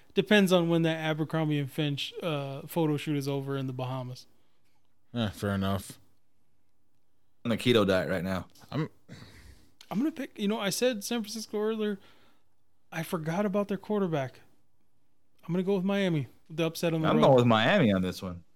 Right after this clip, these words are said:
Speaker 1: We got two Miamis so far.
Speaker 2: Uh,
Speaker 1: But
Speaker 2: I'm
Speaker 1: San
Speaker 2: gonna
Speaker 1: Francisco, for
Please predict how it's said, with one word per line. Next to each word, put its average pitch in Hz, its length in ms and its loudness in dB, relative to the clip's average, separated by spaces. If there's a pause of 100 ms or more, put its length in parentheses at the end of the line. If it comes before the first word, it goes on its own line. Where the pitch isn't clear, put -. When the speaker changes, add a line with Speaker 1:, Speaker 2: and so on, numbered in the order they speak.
Speaker 1:
We 208 120 -14
got 180 140 -14
two 220 160 -2
Miamis 208 520 0
so 156 160 -2
far. 160 300 -2 (460)
Speaker 2:
Uh, - 80 6 (1600)
Speaker 1:
But 175 100 -2
Speaker 2:
I'm - 40 -2
Speaker 1:
San 285 100 6
Speaker 2:
gonna 262 80 6
Speaker 1:
Francisco, 254 540 0
for 180 220 -2